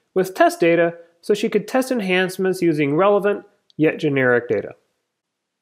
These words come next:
Now that Jane has her dev test cloud, she adds a Twitter notification microservice. Let's see it in action. Here, Jane creates a Think I C S portfolio,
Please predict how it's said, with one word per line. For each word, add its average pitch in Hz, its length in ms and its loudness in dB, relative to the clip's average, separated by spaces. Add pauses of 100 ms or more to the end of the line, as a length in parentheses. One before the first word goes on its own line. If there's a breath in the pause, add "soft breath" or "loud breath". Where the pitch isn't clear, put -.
(220)
Now 277 140 0
that 233 120 -2
Jane 185 320 2
has 160 300 2
her 143 160 2
dev 151 260 2
test 175 260 0
cloud, 107 380 -6 (460)
she 226 240 2
adds 269 280 2
a 202 140 2
Twitter 294 320 -4
notification 247 840 -2
microservice. 180 720 -4 (500)
Let's - 220 -4
see 254 140 2
it 214 100 0
in 175 80 2
action. 131 360 -2 (800)
Here, 285 340 2
Jane 233 400 2
creates 196 460 0
a 160 120 2
Think 226 400 -4
I 175 140 0
C 175 300 0
S 190 160 -2
portfolio, 131 840 -2